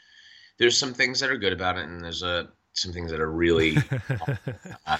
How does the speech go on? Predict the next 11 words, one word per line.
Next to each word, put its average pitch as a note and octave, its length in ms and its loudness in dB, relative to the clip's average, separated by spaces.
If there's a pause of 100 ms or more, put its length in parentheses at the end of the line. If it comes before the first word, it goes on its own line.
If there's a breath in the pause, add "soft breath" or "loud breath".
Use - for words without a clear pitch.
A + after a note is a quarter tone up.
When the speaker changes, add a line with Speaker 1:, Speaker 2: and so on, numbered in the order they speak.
Speaker 1:
being F#2 220 2
alone F2+ 500 6
for D#2+ 380 6
that D2+ 240 0
amount D2 220 -6
of C#2+ 60 -12
time D2 240 -8
is C#2 140 -10
not C#2+ 220 -8
fun. C#2 400 -6 (100)
Um, C2 640 -2